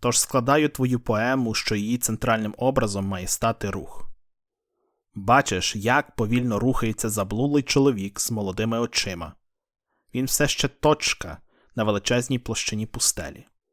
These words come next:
Його ноги не мають великої сили. У руках не живе міць, а язик вимовляє чужі слова. В його торбині заледве знайдеш поживу.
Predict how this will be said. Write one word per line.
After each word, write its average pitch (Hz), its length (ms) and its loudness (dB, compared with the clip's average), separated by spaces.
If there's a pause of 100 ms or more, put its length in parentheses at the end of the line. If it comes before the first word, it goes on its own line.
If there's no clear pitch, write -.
(920)
Його 107 220 -2
ноги 110 280 -2
не 110 100 -2
мають 123 320 0
великої 107 400 -4
сили. - 440 -4 (720)
У 113 80 -6
руках 131 480 2
не 110 140 0
живе 113 300 2
міць, - 540 -4 (260)
а 104 120 -2
язик 107 520 -2 (260)
вимовляє 113 520 0
чужі 107 320 -4
слова. - 520 -4 (1200)
В - 20 -10
його 135 200 6
торбині 151 520 4
заледве 139 460 4
знайдеш 123 400 0
поживу. 110 580 -2